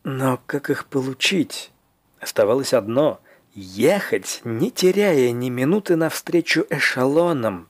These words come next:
застрявшим где-то у Гатчины, и протолкнуть их в Санкт-Петербург, несмотря ни на какие препятствия. Посоветовавшись с министрами Коноваловым и Кишкиным, к этому времени подоспевшим,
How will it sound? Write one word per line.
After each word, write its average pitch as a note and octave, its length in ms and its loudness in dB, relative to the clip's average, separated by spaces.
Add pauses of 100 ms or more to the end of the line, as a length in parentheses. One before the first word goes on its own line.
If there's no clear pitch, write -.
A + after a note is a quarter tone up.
(140)
застрявшим G#2+ 1040 0
где-то B2 420 2
у G#2 100 0
Гатчины, G#2 760 -2
и F3 200 -4 (120)
протолкнуть D#3 1000 0
их D#3+ 380 0
в - 80 -12
Санкт-Петербург, A2+ 1000 -4 (220)
несмотря A3+ 800 0
ни C#3+ 120 -2
на C3 140 -2
какие B2+ 460 0
препятствия. - 840 -4 (260)
Посоветовавшись D3 1000 -2
с - 80 -10
министрами C#3 680 0
Коноваловым A2+ 1000 0
и F#2 80 -10
Кишкиным, B2+ 760 0
к - 80 -8
этому B2+ 300 -2
времени A#2+ 400 -2
подоспевшим, - 800 -4